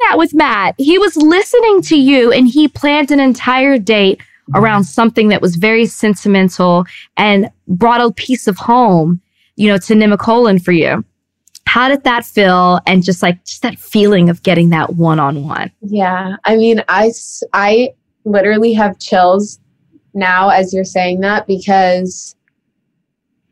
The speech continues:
Speaker 2: it, I cried when I got the date card because I just felt so seen. And you're, you know, in this house with so many beautiful women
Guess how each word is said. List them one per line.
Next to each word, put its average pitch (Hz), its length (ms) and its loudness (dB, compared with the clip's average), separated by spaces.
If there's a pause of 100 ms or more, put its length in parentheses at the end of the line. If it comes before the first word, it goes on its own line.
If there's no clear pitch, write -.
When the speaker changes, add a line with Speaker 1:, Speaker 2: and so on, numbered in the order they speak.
(1160)
Speaker 2:
it, 233 260 0 (240)
I 220 200 0
cried 202 500 0
when 202 120 0
I 202 100 0
got 190 220 0
the 196 80 -2
date 185 260 -2
card 254 440 0 (160)
because 214 1080 0 (840)
I 214 220 2
just 214 320 -2
felt 190 340 0
so 190 260 0
seen. 190 600 -2
And 190 240 -2
you're, 190 440 -2
you 196 140 -4
know, 175 400 -4
in 190 200 -4
this 190 220 -4
house 180 500 -4
with 185 140 -8
so 185 360 -4
many 190 220 -2
beautiful 196 540 -2
women 180 720 -2